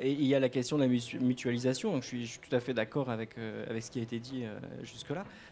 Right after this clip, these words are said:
Et c'est aussi la question des lieux. C'est-à-dire, euh, ici, on est dans un lieu, par exemple, bah, déjà, le bâtiment, il coûte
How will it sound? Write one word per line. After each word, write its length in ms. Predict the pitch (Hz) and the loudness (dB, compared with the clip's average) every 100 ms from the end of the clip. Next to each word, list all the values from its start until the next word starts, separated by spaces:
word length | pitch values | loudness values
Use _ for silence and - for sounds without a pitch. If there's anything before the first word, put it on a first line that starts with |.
| - | -10
Et 200 | - 110 | -6 -4
c'est 160 | - 117 | 0 0
aussi 180 | 117 | 2
la 60 | 143 | 0
question 280 | - 123 135 | 2 0 2
des 140 | 151 | 2
lieux. 240 | 160 143 151 - - - - | 2 0 -2 -12 -20 -20 -18
C'est-à-dire, 360 | - 113 113 127 | -6 -4 0 0
euh, 160 | 120 110 | 0 -2
ici, 240 | 113 - | -4 2
on 80 | 160 | 4
est 80 | 135 | 6
dans 220 | 120 117 | 4 0
un 60 | 113 | 0
lieu, 200 | 135 196 | 2 0
par 200 | 127 110 | 0 -2
exemple, 280 | 117 - 165 | 0 0 0
bah, 140 | 113 | -2
déjà, 260 | 113 120 165 | -2 0 0
le 80 | |
bâtiment, 400 | 143 117 - 131 | 0 -4 0 0
il 100 | 180 | 0
coûte 240 | 135 180 | -2 -4